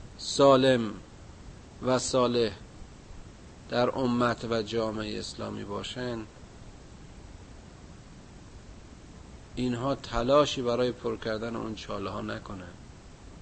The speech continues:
مصرف زکات برای این کارهاست، یعنی از اون چی که ما به اینها دادیم باز هم نه جنبه مادی منقول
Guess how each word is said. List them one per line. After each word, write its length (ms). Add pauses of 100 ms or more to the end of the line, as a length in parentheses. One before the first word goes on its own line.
(1500)
مصرف 480
زکات 640
برای 320
این 240
کارهاست، 760 (2250)
یعنی 240
از 180
اون 140
چی 140
که 180
ما 220
به 140
اینها 380
دادیم 580 (1080)
باز 300
هم 280
نه 200
جنبه 560
مادی 600
منقول 800